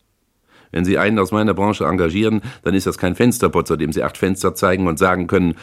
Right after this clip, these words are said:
„Putz die mal eben, dann bist du fertig.“ Sie haben keine Ahnung, was ich durchsetzen, stehen und machen muss, um für Sie einen Auftrag auszuführen. Ich tue es auf meine Art. Ich tue mein Bestes, um Sie zu schützen. Und wenn ich dabei gegen ein paar Regeln verstoße,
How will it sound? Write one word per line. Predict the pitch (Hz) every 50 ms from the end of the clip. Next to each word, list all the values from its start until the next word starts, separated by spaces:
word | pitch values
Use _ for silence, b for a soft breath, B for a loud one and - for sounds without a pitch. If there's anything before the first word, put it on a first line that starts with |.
| B B B B
„Putz | - 151 - - -
die | - 95
mal | 80 73 71 69 60
eben, | 67 73 64 69 65
dann | 73 73 78
bist | 85 - -
du | - 76
fertig.“ | - 113 113 - - - - - - _ _ _ _ _ _ _ _ _ _ _ _ _ _ _ _ _ _
Sie | - - 69
haben | 76 73 76 -
keine | - - 110 98 101 92 87 -
Ahnung, | 85 104 98 98 87 78 76
was | 80 76 -
ich | - 76 80 80
durchsetzen, | 95 98 98 - - - 82 82 78 - - - 76 73
stehen | - - - 101 104 104 98 92 90
und | 78 80 85 87
machen | 95 98 - 92 87
muss, | 87 87 85 - - B B B B B B B B B
um | B 67 73
für | - 78 73
Sie | 73 87 87 82
einen | 76 78 78
Auftrag | 55 67 80 - - 85 76 71 71
auszuführen. | 73 73 - - 71 - - 71 67 62 - - _ _ _ _ _ _ _ _ _ _ _ _ _ _ -
Ich | - - -
tue | - 85 95
es | 101 -
auf | 107 113 123
meine | 135 139 135 98 85
Art. | 82 78 - _ _ _ _ _ _ _ _ _ _ _ _ _ _ _ _ _ _ _ _ _ _ _ -
Ich | - 78
tue | - 113 117
mein | 123 123 113
Bestes, | 107 85 - - - 76 -
um | 76 80 80
Sie | - 87
zu | - - 101
schützen. | - - - - - - - _ _ _ _ _ _ _ _ _ _ _ _ _ _ _
Und | - - 78 80
wenn | 90 90
ich | 87 -
dabei | 95 95 90 95 87
gegen | 82 95 85 87 80
ein | 82 78
paar | - 82 80
Regeln | 92 113 117 104 120 113 107 107 101
verstoße, | 113 107 101 - 110 104 104 95 110 -